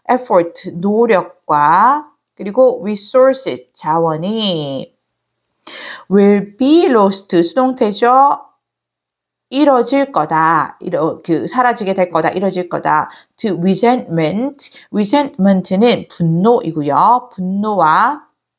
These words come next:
rebellion은 반란이죠. 반란과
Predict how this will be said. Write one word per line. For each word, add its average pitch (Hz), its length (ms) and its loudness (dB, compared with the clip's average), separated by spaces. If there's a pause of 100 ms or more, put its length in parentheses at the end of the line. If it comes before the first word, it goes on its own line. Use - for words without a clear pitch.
(560)
rebellion은 208 1000 0
반란이죠. 190 960 -2
반란과 180 1040 0